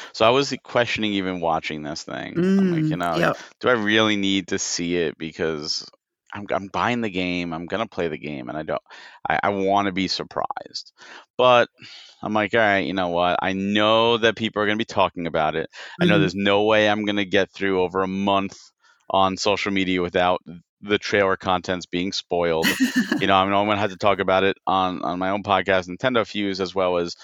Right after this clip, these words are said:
Speaker 1: on podcasts like this, you know, that, that, uh, I'm graciously, uh,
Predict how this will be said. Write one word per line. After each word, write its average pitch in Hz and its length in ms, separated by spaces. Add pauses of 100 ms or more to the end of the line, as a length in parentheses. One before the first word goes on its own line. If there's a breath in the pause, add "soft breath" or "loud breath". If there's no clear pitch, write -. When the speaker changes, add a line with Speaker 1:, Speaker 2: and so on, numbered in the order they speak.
(260 loud breath)
Speaker 1:
on 92 240
podcasts 92 580
like 90 160
this, - 380
you 95 100
know, 85 120
that, 80 140 (160)
that, 82 240
uh, - 380
I'm 82 260
graciously, 80 720
uh, - 100